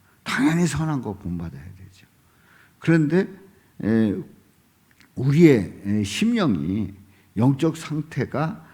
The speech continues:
어떠냐에 따라서 그 마음이 악한 쪽으로 갈 수 있고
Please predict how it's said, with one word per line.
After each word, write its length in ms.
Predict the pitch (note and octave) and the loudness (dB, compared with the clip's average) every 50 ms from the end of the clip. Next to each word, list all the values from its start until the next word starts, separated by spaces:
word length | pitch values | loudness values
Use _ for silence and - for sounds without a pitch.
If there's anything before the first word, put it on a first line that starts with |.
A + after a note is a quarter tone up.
| - _ _ - | -20 _ _ -8
어떠냐에 680 | - - A2+ B2+ - - D#3+ E3+ F3 E3+ D#3 D3 B2 A#2 | -2 2 2 2 2 2 2 2 4 4 2 2 0 -2
따라서 640 | - F#2+ E2 F#2+ F#2 - - B2+ B2+ D3 D3+ - - _ _ - | -4 -6 -4 -4 -6 -6 -6 -8 -8 -8 -10 -12 -18 _ _ -12
그 160 | - - A2+ | -4 -2 0
마음이 760 | G#2 G2 E2 E2 D#2+ D#2 E2+ F#2 F2+ E2+ F#2 G#2 C3 C#3+ - - - - - _ _ _ _ _ | 0 0 -2 -4 -6 -4 -4 -4 -2 -2 -2 -2 -4 -4 -6 -8 -14 -20 -20 _ _ _ _ _
악한 440 | - - - - - - - G#2+ G2+ | -14 -14 -14 -12 -10 -6 -6 -6 -4
쪽으로 360 | G#2 G2 F2+ F#2 E2+ E2 - | -4 -4 -6 -6 -6 -8 -12
갈 220 | - - E2+ E2 | -12 -12 -12 -12
수 180 | - - - C#2 | -14 -12 -12 -12
있고 400 | C2+ C2+ - - - C3+ - | -12 -12 -12 -14 -12 -12 -12